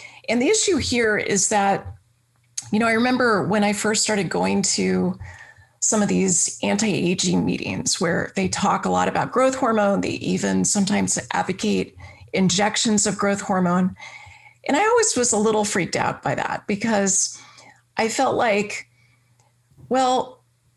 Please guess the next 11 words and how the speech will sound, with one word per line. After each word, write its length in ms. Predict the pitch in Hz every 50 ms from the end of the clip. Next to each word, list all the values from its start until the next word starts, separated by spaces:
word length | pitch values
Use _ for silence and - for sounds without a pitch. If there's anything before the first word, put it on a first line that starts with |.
| _ _ _ _ _ -
isn't 340 | 269 285 - - 427 466 -
it 80 | 160
more 240 | 185 233 240 226 220
effective 800 | 220 - - - - - - 143 - - - - - - - -
to 140 | - - 220
leverage 1120 | 190 175 202 208 208 208 208 202 214 226 226 220 214 214 190 185 - - - - - - - - - _ _ -
your 280 | - 185 208 196 196
diet 400 | - 208 202 214 214 214 190 - -
and 140 | 190 185 -
lifestyle 560 | - 175 190 185 - - 226 214 208 208 208
first, 760 | 208 - - - 180 190 233 - - - - - - - -